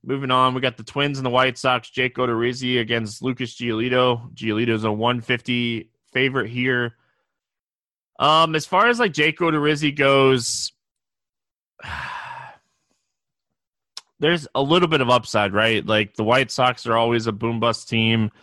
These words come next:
Jake Odorizzi's been re-, kind of reverse splits, like, throughout his career, and, like, you know, you look at the White Sox and, you know, their power comes from righties, Abreu, Jimenez, uh, E five.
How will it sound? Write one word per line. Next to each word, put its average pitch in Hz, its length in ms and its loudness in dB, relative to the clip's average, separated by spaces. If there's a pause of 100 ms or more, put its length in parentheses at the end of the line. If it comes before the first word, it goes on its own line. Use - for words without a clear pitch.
(580)
Jake 139 180 2
Odorizzi's 135 640 2
been 127 200 2
re-, 123 140 -2 (500)
kind 127 220 -4
of 120 80 -4
reverse 120 400 -4
splits, 117 460 -6
like, 110 260 -6 (340)
throughout 120 280 0
his 117 160 -6
career, 120 640 0
and, 107 180 -4
like, 101 280 -4 (300)
you 113 80 -12
know, 104 100 -8
you 101 160 -6
look 110 220 -6
at 101 80 -8
the 107 60 -6
White 104 280 0
Sox 107 440 0
and, 98 340 -6
you 107 100 -8
know, 98 120 -4
their 101 100 -2
power 120 380 4
comes 110 260 -2
from 107 160 -4
righties, 113 500 2
Abreu, 110 640 2
Jimenez, 110 680 0
uh, 101 180 -8
E 117 140 -8
five. 107 600 0